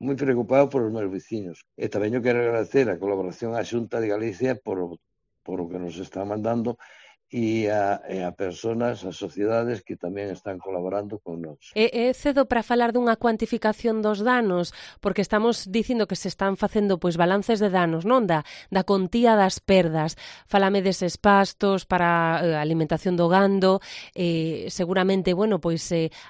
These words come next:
Speaker 2: haberá que acometer algunha outra obra no concello. Em, é cedo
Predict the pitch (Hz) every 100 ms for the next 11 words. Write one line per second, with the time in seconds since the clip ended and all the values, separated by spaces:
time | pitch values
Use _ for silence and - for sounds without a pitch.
0 | 175 165 165 170 196 180 165 180 180 196
1 | 185 180 214 190 202 208 202 190 208 196
2 | 180 165 170 175 170 - 214 214 208 214
3 | - - - - 190 175 175 190 - 233
4 | 240 - 254 240